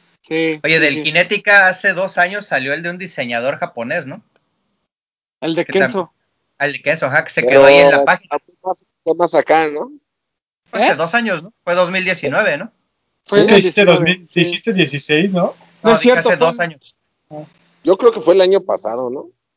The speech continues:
Speaker 1: Ha de haber salido a finales del diecinueve, porque yo en el veinte que fui a Nueva York, la última, o sea, que fue mi último viaje en ese año horrendo, lo vi en Extra Butter.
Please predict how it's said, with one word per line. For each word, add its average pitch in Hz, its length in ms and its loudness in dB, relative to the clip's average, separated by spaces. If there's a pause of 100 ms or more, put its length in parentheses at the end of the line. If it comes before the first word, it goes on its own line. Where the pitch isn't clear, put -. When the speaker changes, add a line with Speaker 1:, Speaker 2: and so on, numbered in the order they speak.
(360)
Speaker 1:
Ha 262 160 2
de 277 60 2
haber 294 140 -2
salido 302 280 -4
a 262 40 -6
finales 254 340 -10
del 220 120 -6
diecinueve, 190 640 -6 (100)
porque 175 360 -12
yo 190 180 -8
en 226 160 -10
el 233 180 -12 (520)
veinte 233 500 0
que 170 180 -8
fui 185 260 -6
a 190 180 -6
Nueva 160 420 -8
York, 226 260 2
la 220 100 2
última, 208 340 -8
o 156 40 -8
sea, 165 120 -8
que 160 100 -10
fue 185 140 -2
mi 190 100 -2
último 190 340 -6
viaje 180 320 -2
en 170 100 -8
ese 175 140 -8
año 196 220 -4
horrendo, 240 420 0 (840)
lo 175 280 2
vi 175 300 4
en 156 420 -2
Extra 151 260 -6
Butter. 165 320 -6